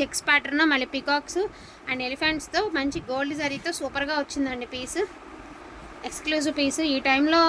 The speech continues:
పార్ట్ త్రీ వీడియో పెట్టడానికి కూడా కారణం ఇదేనండి, number of messages. So చాలా బాగుందండి పీస్. పన్నెండు వందల యాభై ఫ్రీ షిప్పింగ్ అండి, పన్నెండు వందల యాభై ఫ్రీ షిప్పింగ్. ఉమ్, ఇంకా బ్లాక్, మరి అందరూ ఇది అడిగినా మేము ఇవ్వలేమండి. ఒక్కొక్క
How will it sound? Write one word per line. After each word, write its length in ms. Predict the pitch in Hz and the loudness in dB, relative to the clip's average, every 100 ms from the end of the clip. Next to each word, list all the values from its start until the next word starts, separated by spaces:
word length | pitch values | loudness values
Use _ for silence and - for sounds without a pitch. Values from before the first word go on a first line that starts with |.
| 339 311 | 4 4
పార్ట్ 220 | 269 285 277 | 2 2 -2
త్రీ 100 | 294 302 | 0 2
వీడియో 160 | 294 302 | 2 4
పెట్టడానికి 420 | 277 277 285 285 294 | 4 4 2 2 0
కూడా 100 | 294 269 | 2 2
కారణం 260 | 247 262 247 | 2 0 -2
ఇదేనండి, 400 | 269 262 240 269 262 | -2 0 0 2 2
number 200 | 240 254 285 | 2 4 4
of 80 | 277 | 4
messages. 440 | 247 233 254 247 - 330 - - - - - - | 0 -2 -4 -4 -4 -6 -6 -18 -18 -16 -8 -6
So 60 | 240 - | -2 4
చాలా 280 | 254 277 339 320 | 8 10 10 8
బాగుందండి 420 | 302 302 285 285 285 | 6 6 2 2 -2
పీస్. 200 | 285 359 - | -2 0 2
పన్నెండు 280 | 277 294 311 | 4 4 4
వందల 180 | 311 302 294 | 2 2 4
యాభై 200 | 269 311 330 | 4 2 -2
ఫ్రీ 100 | 302 - | -4 -4
షిప్పింగ్ 280 | - 277 247 | -4 -2 -2
అండి, 140 | 220 - - | -4 -8 0
పన్నెండు 260 | 269 285 302 | 2 4 4
వందల 160 | 302 285 269 | 4 4 4
యాభై 140 | 277 294 | 4 0
ఫ్రీ 100 | 277 | -2
షిప్పింగ్. 280 | 294 320 403 - - - - - - - - - - - - - - - - - - - - | 2 2 2 0 -20 -20 -20 -20 -20 -20 -20 -20 -20 -20 -20 -20 -20 -20 -20 -20 -18 -16 -10
ఉమ్, 180 | 202 190 185 208 | -6 -6 -8 -12
ఇంకా 140 | 214 208 | -10 -4
బ్లాక్, 320 | 226 226 233 208 - | 0 0 -2 -10 -6
మరి 120 | 240 233 | 0 0
అందరూ 220 | 247 262 285 | 0 0 0
ఇది 80 | 262 | 0
అడిగినా 260 | 254 262 285 277 | 0 0 2 2
మేము 140 | 233 | 2
ఇవ్వలేమండి. 520 | 220 240 233 214 214 208 - - - 214 | 2 2 2 2 0 -4 -12 -16 -12 -4
ఒక్కొక్క 240 | 226 240 | -2 0